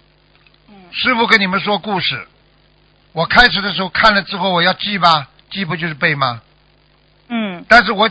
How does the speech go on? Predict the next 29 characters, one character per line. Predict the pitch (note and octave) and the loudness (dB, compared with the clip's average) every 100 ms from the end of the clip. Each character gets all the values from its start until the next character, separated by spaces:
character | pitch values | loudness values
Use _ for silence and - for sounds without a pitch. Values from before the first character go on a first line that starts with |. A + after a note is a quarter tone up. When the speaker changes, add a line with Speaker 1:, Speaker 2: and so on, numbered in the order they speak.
| - - | -4 0
Speaker 1:
讲 | F#3+ D#3+ | 2 4
啊 | G3+ | 2
讲 | E3+ E3+ | 2 2
啊 | F3+ | 2
讲 | F#3+ E3+ E3+ | 0 0 0
了 | |
熟 | F3+ - D#3 | -2 -4 0
了， | F#3+ D3+ - - _ | 0 0 -6 -20 _
我 | D3 D3 | -6 0
还 | F3 | 4
要 | G3+ | 4
背 | D3+ G3 | 4 0
吗？ | F3 F3 D3 - _ _ _ _ _ _ _ _ _ _ - | 2 2 0 -8 _ _ _ _ _ _ _ _ _ _ -10
Speaker 2:
不 | F#3+ | -6
是 | A3 G#3+ | 2 2
了， | F#3 - | 2 2
就 | A#3 | 2
是 | G3+ G#3 | 2 0
您 | F#3 G#3+ A3 | -2 -4 -4
自 | - A3+ | 0 2
己 | F#3 | 2
的 | - | -2
了。 | E3 - - - B2 G#2+ | -2 -2 -2 4 4 4
Speaker 1:
啊， | G2 F#2+ F2+ F#2 G#2+ A2+ | -2 -2 -2 -14 -18 -14
明 | A2+ A#2+ | -12 -6
白 | C3 | -4
了 | B2 | -4
吗？ | A#2 A2 G#2 _ _ - | -6 -10 -14 _ _ -6
<laughs> | G#3 F#3 | -4 -4